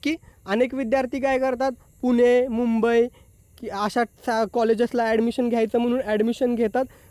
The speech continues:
आणि घरापासून यापूर्वी कधी दूर राहिलेले नसतात आणि शेवटी पुन्हा मग त्या ठिकाणी कॉलेजेस सुरू झाल्यानंतर, अ, बऱ्याचशा अडचणी येतात. ठीक आहे, यापूर्वी हा, या गोष्टी झालेल्या आहेत, होत असतात, म्हणून आत्ताच मी तुम्हाला सावध करतोय की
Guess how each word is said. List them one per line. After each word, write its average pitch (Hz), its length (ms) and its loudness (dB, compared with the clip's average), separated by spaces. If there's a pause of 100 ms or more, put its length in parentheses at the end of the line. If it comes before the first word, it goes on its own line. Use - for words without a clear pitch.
आणि 220 120 0
घरापासून 226 560 0
यापूर्वी 240 560 2
कधी 240 180 2
दूर 226 220 -2
राहिलेले 233 360 0
नसतात 240 320 0 (300)
आणि 233 200 2
शेवटी 247 420 2
पुन्हा 247 380 2
मग 254 140 2 (100)
त्या 254 120 2
ठिकाणी 247 420 0 (240)
कॉलेजेस 233 360 2
सुरू 247 300 0
झाल्यानंतर, 233 680 2 (420)
अ, 202 160 2
बऱ्याचशा 240 540 2
अडचणी 190 520 0
येतात. 139 240 -8 (240)
ठीक 277 100 -4
आहे, - 300 -8
यापूर्वी 240 440 2
हा, 233 260 2
या 233 140 2
गोष्टी 247 320 -2
झालेल्या 220 480 0
आहेत, 247 200 0
होत 214 260 0
असतात, 247 320 -2 (320)
म्हणून 262 340 2 (220)
आत्ताच 262 400 0
मी 269 160 0
तुम्हाला 262 280 2
सावध 220 320 0 (100)
करतोय 233 320 2
की 311 100 -6